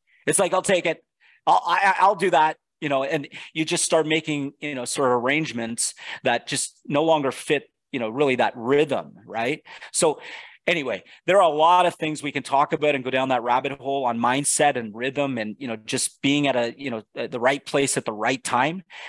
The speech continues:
But that, you know, requires, uh, you know, a few, few little, uh, tweaks. And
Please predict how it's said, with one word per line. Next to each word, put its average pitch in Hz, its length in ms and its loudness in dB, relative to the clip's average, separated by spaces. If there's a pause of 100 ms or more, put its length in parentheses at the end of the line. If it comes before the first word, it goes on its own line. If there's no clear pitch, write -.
But 143 100 0
that, 160 160 4 (160)
you 156 80 -2
know, 131 100 0
requires, 127 760 0
uh, 110 300 0 (100)
you 139 160 -12
know, 107 80 -4
a - 20 -12
few, 117 340 -4
few 117 460 -2
little, 123 320 0
uh, 104 180 2 (360)
tweaks. 127 440 -2
And 101 160 -4